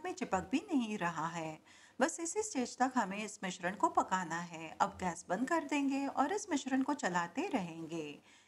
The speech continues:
ये तुरंत गाढ़ा होने लगेगा। जितना मिश्रण को चलाएंगे, उतनी ही शाइन आती जाएगी।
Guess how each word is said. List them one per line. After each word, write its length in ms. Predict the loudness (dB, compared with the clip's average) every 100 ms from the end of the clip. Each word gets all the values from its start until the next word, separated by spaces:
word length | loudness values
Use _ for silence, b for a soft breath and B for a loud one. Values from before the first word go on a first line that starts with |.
| 0
ये 80 | 0
तुरंत 380 | 2 0 -2 0
गाढ़ा 240 | 2 2
होने 340 | 2 2 4
लगेगा। 640 | 2 0 -4 -2 -2 -2 -6 _ _ _ _ _ _ _ _ _ _ _ _ _ b b b _ _ -6
जितना 320 | 0 0 0 -4
मिश्रण 300 | -4 -2 0
को 120 | 0
चलाएंगे, 600 | 0 0 0 0 -2 -2
उतनी 300 | -2 2 0
ही 200 | 0 -6
शाइन 400 | -2 0 0 0
आती 280 | 0 0 -4
जाएगी। 640 | -4 -4 -6 -8 -8 -8